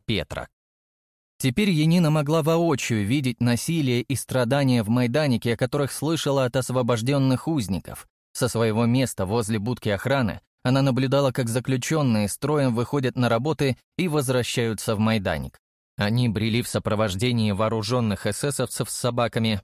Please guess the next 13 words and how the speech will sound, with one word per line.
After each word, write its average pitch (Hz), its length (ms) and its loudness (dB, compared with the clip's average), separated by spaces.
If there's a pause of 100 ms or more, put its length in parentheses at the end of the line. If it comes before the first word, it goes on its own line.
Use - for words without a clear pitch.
под 113 200 -2
крики 151 480 -4
и 127 100 -2
удары 107 440 -2
капо. - 520 -6 (480)
Евреи 143 340 2
были, 135 280 0
как 123 220 -2
правило, 123 360 2
в - 80 -10
полосатых 117 560 0
лагерных 110 640 0
робах, 98 520 -4